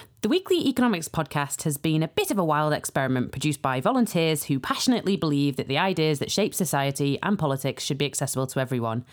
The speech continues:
And it's been dead good fun for us so far. And if you think we have been successful, have found out something important, or you've just enjoyed listening to me conclude that neoliberalism is to blame for smooth peanut butter, please can you help us come back for another series?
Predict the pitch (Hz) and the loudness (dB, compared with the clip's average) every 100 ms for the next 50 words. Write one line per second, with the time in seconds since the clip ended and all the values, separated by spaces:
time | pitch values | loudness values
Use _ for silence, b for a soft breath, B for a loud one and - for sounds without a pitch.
0 | B B B 127 135 156 156 160 151 - | B B B -6 -2 0 2 2 -2 0
1 | 156 - 143 147 139 135 131 - 123 127 | -2 0 0 2 2 0 0 0 -2 -2
2 | - 117 110 127 B B B B B 175 | -4 -4 -4 -8 B B B B B 0
3 | 208 277 320 285 220 175 180 170 - - | 2 2 2 2 2 0 0 0 0 0
4 | 285 - - 294 302 220 165 180 185 160 | 0 0 0 2 2 0 0 2 2 2
5 | 147 160 156 147 - 247 233 247 240 - | 0 0 2 2 2 2 2 2 0 -2
6 | B B 247 269 202 247 269 247 220 190 | B B 0 2 2 0 0 2 2 4
7 | 175 180 - 170 160 160 143 160 - 156 | 2 0 2 2 2 0 0 0 0 0
8 | 147 139 151 151 147 143 147 143 143 135 | 0 0 2 2 2 2 2 2 2 2
9 | 139 - 143 139 131 - 127 139 123 - | 0 -2 -2 0 -2 -4 -4 -2 -2 2
10 | 320 - 127 - 226 - B B B - | 2 2 -2 0 -2 -2 B B B 0
11 | 359 - 285 226 202 202 196 - 175 156 | 2 4 4 4 2 2 0 0 0 0
12 | - 139 139 139 120 107 107 98 | -2 -2 0 -2 -2 -4 -4 -8